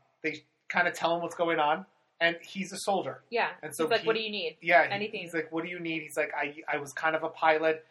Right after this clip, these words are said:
Speaker 1: and he kinda tells them what he needs from them,
Speaker 2: Yeah.
Speaker 1: the equipment they need to steal,
Speaker 2: Yeah.
Speaker 1: which is a pair of basically wings.
Speaker 2: Yeah.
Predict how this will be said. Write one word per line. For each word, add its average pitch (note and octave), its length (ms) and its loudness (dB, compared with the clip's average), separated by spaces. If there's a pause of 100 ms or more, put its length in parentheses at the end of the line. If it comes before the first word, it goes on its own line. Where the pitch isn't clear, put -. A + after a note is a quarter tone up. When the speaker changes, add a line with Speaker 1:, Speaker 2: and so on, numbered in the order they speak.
(200)
Speaker 1:
and C#3+ 80 -14
he C#3+ 100 -10
kinda D#3 400 2
tells D3+ 360 0
them D3+ 280 -6
what D3 200 -2 (120)
he E3 160 -8
needs F3 280 -10
from C3+ 220 -6
them, E3 360 0
Speaker 2:
Yeah. E3 260 -8
Speaker 1:
the D#3+ 80 -2
equipment D#3+ 560 -4
they D#3 120 -2
need D3+ 140 -6
to D3+ 80 -6
steal, D#3 520 -2 (100)
Speaker 2:
Yeah. F3+ 200 -8
Speaker 1:
which D#3 180 0
is D#3 200 -6 (340)
a E3 60 2
pair D#3+ 340 2
of D3+ 100 -4
basically D3 640 -4
wings. - 460 -10
Speaker 2:
Yeah. G3+ 240 -2